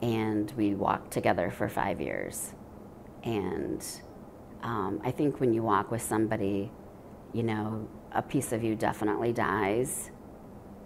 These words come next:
um, and then a part of you is, you know, kind of having that survivor's guilt maybe, where you feel like you need to take,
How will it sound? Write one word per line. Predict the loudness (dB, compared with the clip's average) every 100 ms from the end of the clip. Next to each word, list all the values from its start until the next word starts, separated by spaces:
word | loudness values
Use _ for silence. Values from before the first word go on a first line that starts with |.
| -10 -4
um, | 0 2 2 0 -2 -8 -16 -12 -2
and | 2
then | 2 4 4 2 0
a | -4
part | 2 4 4
of | 2
you | 2 2 2
is, | 2 0 -2 -6 -8 -14 -12 -2
you | 0
know, | 2
kind | 4 4
of | 4
having | 2 4 2
that | 2 0
survivor's | 2 4 4 4 4 2 2 -2
guilt | 2 6 6 4
maybe, | 6 6 6 4
where | 4 2 4 4
you | 2
feel | 0 0 2
like | 2 2 0 -6 -16 -16 -16 -16 -16 -6
you | -2 4
need | 4 2
to | 0 0 2 2 -2
take, | -2 -4 -4 -10